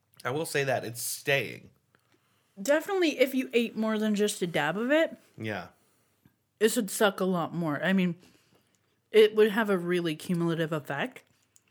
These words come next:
Speaker 1: If this
Speaker 2: It's
Speaker 1: stays like this, I might do another dab.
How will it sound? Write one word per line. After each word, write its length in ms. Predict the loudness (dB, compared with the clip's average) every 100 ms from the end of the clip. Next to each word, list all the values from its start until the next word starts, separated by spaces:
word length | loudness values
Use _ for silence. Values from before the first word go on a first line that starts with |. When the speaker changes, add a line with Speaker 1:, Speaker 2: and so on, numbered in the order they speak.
| -12
Speaker 1:
If 100 | -4
this 160 | 0
Speaker 2:
It's 140 | 2 2
Speaker 1:
stays 200 | 0 0
like 200 | -2 0
this, 580 | 0 0 0 -4 -6 -12 _ _ _ _ _ _ _ _ _ -10
I 60 | -4
might 200 | -4 -4
do 120 | -8
another 280 | -8 -12 -14
dab. 560 | -10 -6 -4 -4 -6